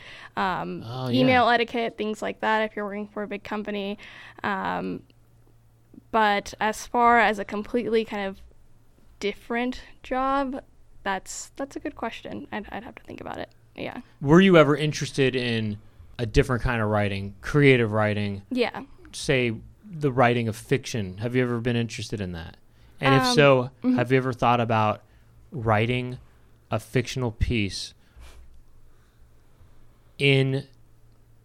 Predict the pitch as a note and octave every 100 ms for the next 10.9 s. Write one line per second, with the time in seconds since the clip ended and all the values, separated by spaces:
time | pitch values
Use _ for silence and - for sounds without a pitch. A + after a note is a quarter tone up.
0 | - _ - - - - - - C#3 C#3
1 | B2 B2+ A#2 G#2+ B2 A#2 G#2+ G#2 F2+ E2
2 | - - _ _ _ _ - _ _ _
3 | G#3+ A3+ A3+ - G#3 C#4 C#4 G#3+ G3+ D3
4 | G3 F#3 F#3+ F3 F#3 F3+ F3 E3 D3+ C#3
5 | C3 C3+ A#3+ F#3+ F3+ - C#3 C#3 C3+ C3
6 | _ _ - D3+ C3+ B2+ A#2+ A#2 A#2+ A#2+
7 | A#2 C3+ A#2+ A#2+ A2+ A2 - - - C3+
8 | C3 A2+ C3+ A2+ - A#2+ G#2 D#4 D4+ D4+
9 | D4+ D4 - A3+ C4 - B3 A#3+ A#3+ A3
10 | A3 A3 A3 G#3+ G#3+ G#3+ G#3 G3+